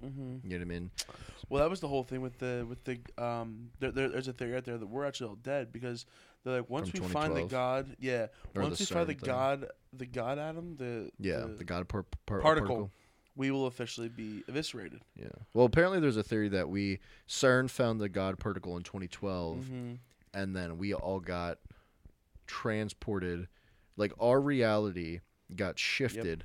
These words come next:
Speaker 1: yep, yep, yep, yep.
Speaker 2: So us that lived from t-, like,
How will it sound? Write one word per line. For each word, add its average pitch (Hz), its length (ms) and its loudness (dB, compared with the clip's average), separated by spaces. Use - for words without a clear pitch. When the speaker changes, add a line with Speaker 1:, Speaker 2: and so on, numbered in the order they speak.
Speaker 1:
yep, 120 160 -8
yep, 110 160 -12
yep, - 20 -16
yep. 127 140 -12
Speaker 2:
So 98 360 2
us - 500 2
that 104 260 2
lived 110 380 0
from 95 200 -6
t-, - 180 -12
like, 90 160 -6